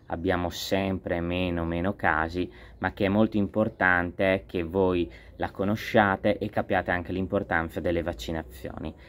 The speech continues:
Il cimurro infatti è una delle malattie infettive per cui i cani vengono vaccinati ed è la soluzione ovviamente a questo tipo di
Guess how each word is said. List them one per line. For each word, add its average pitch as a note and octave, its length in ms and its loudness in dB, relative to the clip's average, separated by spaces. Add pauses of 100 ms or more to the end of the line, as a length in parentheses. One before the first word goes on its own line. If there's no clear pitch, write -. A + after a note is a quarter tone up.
Il F#2 160 -4
cimurro G2+ 400 4
infatti F#2 480 2
è F2+ 80 2
una F#2+ 200 2
delle E2+ 160 2
malattie E2+ 360 0
infettive F#2 500 -2
per - 300 -2
cui F2 420 2 (280)
i G2+ 120 0
cani E2+ 400 2
vengono E2 400 0
vaccinati D#2+ 720 -4 (540)
ed G2 160 -2
è F2 240 4 (120)
la E2+ 280 0 (460)
soluzione F2+ 720 -2
ovviamente E2 600 -2
a - 180 -6
questo F2+ 320 -8
tipo - 220 -6
di D#2+ 220 -4